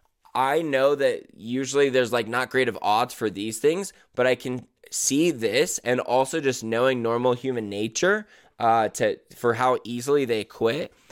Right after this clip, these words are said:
This is a really solid opportunity. And, like, what am I gonna do? Just sit at home watching T V? It's not like I'm going to bed at ten P M. So it's like, why not just stay around? So we did, and it worked out awesome. So, uh, I just thought,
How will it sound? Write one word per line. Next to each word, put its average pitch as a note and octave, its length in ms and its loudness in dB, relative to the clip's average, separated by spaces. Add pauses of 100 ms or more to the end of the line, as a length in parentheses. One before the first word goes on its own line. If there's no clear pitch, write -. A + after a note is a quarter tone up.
(120)
This C3 280 2
is C#3+ 140 2
a C3 80 2
really B2 300 2
solid A2+ 400 2
opportunity. A#2 960 -2
And, A#2+ 220 -4
like, A#2 160 -6
what C#3 140 4
am C3+ 80 -2
I B2+ 100 0
gonna A#2 180 -4
do? G#2+ 200 -8
Just F2 260 -10
sit A2 140 0
at G#2+ 200 0
home G#2 380 -6
watching G#2+ 400 -2
T A2+ 240 -8
V? G2+ 200 -2
It's A#2 120 -6
not A#2+ 120 0
like B2 160 -2
I'm A#2 120 -4
going A2+ 220 -8
to G#2 60 -8
bed G#2 240 -6
at - 160 -6
ten A#2 240 -10
P G#2 220 -10
M. G2+ 280 -8
So G2+ 160 -2
it's - 200 -2
like, C#3+ 240 -2 (280)
why D3 320 4
not D#3+ 320 -2
just C3 200 -10
stay G2+ 400 -8 (260)
around? G#2 520 0
So C3+ 160 2
we D3+ 100 0
did, E3 400 4
and D3+ 140 -2
it A2+ 160 -2
worked D3 340 -2
out D#3 320 0
awesome. A#2 520 0
So, A#2 440 2 (420)
uh, A#2 300 2
I C#3 160 0
just D3 160 -6
thought, C#3 360 2